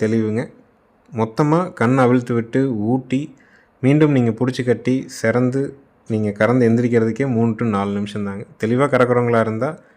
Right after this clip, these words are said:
இந்த கறவையே ஒரு மூணு to நாலு நிமிஷத்துல கறந்துக்கலாம். ரெண்டரை ரெண்டு தெளிவா கறக்குங்க. நாலா நீத்து மாடுங்க, அருமையான கிடாரி கண்ணு, கறவைக்கு ஒழுக்கம். ரெண்டு காம்புல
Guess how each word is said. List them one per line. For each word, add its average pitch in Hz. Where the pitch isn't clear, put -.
இந்த 113
கறவையே 131
ஒரு 123
மூணு 120
to 131
நாலு 110
நிமிஷத்துல 113
கறந்துக்கலாம். 104
ரெண்டரை 120
ரெண்டு 120
தெளிவா 113
கறக்குங்க. 104
நாலா 117
நீத்து 135
மாடுங்க, 123
அருமையான 113
கிடாரி 113
கண்ணு, 113
கறவைக்கு 117
ஒழுக்கம். 120
ரெண்டு 107
காம்புல 131